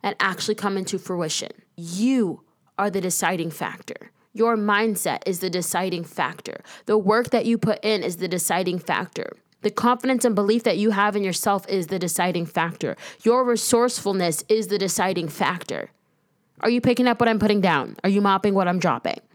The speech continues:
Because without those things,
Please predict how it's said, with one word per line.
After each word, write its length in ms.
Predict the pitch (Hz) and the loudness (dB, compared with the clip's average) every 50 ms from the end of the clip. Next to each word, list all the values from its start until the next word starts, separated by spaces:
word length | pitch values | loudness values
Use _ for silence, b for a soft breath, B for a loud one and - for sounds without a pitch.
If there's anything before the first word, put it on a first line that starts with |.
| b b b b b b | b b b b b b
Because 400 | - 226 - 233 220 208 190 - | -10 -4 0 2 2 2 2 0
without 1200 | - 226 220 233 220 - - - - _ _ _ _ - 185 196 214 262 302 294 - - - - - _ _ _ - | -4 0 0 0 0 0 -4 -14 -14 _ _ _ _ 0 2 4 4 4 2 0 -2 -6 -12 -12 -12 _ _ _ -8
those 340 | 233 208 208 202 190 170 - | -2 0 2 2 2 0 -2
things, 540 | - 175 117 - - - - - - - | -4 -4 -6 -6 -8 -14 -12 -12 -12 -12